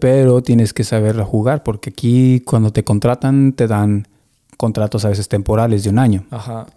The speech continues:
Speaker 1: No, pues quiero tomar este, voy a tener un hijo, voy a tomar mi, este, parental leave. Ah, ok, bueno,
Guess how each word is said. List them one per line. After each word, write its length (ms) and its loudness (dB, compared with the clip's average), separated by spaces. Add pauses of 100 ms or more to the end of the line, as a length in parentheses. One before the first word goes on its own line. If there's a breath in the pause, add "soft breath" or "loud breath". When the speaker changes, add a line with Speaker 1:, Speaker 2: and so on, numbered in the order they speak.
(1000 soft breath)
Speaker 1:
No, 180 2
pues 140 -6
quiero 240 2
tomar 360 2
este, 800 2 (340)
voy 160 0
a 60 0
tener 260 2
un 100 4
hijo, 240 2
voy 120 2
a 40 2
tomar 320 2
mi, 520 2
este, 320 -4
parental 420 0
leave. 260 0 (1040 soft breath)
Ah, 300 0
ok, 160 -4 (560)
bueno, 440 -4